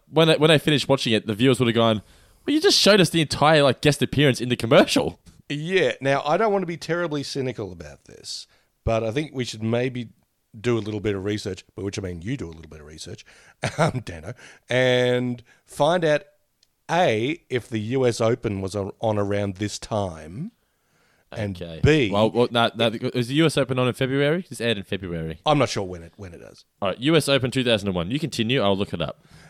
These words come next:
Speaker 2: Yeah. And if Fox in the U S actually had, like, the broadcast rights to it, something along those lines.
Speaker 1: The, the U S Open was August twenty-seventh to September ninth in two thousand and one.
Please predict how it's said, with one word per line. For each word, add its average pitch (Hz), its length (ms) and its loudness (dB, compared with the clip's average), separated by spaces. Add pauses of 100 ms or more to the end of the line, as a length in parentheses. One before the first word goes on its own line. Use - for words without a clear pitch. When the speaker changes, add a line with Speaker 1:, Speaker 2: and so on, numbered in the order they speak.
Speaker 2:
Yeah. - 120 -14 (300)
And 147 520 2 (340)
if 117 400 -2
Fox - 640 -4
in 104 220 -8
the 104 80 -6
U 104 260 -4
S 98 240 -6
actually 107 380 -8
had, 98 360 -8
like, 95 260 -8 (400)
the 98 260 -12
broadcast 98 560 -6
rights - 240 -8
to 110 100 -10
it, 92 60 -8
something 95 260 -8
along 92 200 -8
those 92 200 -12
lines. 80 200 -14
Speaker 1:
The, 127 160 2
the 123 120 2
U 131 220 4
S 120 100 0
Open 113 260 0
was 107 140 2
August 113 380 0
twenty-seventh 104 480 -4
to 120 100 -12
September 95 460 -6
ninth 87 360 -4
in 82 100 -14
two 95 120 -10
thousand 80 300 -4
and 73 120 -8
one. 73 200 -12